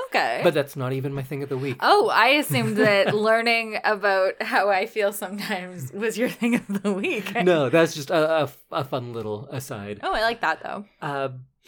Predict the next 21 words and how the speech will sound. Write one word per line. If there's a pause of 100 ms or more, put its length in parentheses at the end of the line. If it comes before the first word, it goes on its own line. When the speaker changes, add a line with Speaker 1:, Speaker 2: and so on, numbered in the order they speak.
(140)
Speaker 2:
but
my
thing
of
the
week
is
the
television
show
Brooklyn
Nine-Nine.
Speaker 1:
Ah,
yes.
I
have
seen
some
of
it, (100)
and